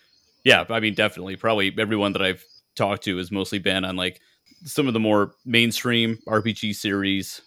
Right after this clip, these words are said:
um, like, uh, Lunar and, um, Phantasy Star. And, um, yeah, nothing like this is really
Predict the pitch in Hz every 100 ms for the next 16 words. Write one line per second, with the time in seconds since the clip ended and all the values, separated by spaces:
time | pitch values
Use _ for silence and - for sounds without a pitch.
0 | _ - 101 95 90 95 87 98 82 73
1 | 131 117 107 101 - - 98 92 92 90
2 | 85 - 113 101 101 - 98 92 92 -
3 | _ _ _ - 101 95 95 92 90 87
4 | - _ - 110 98 151 127 90 85 90
5 | 85 92 87 95 95 87 85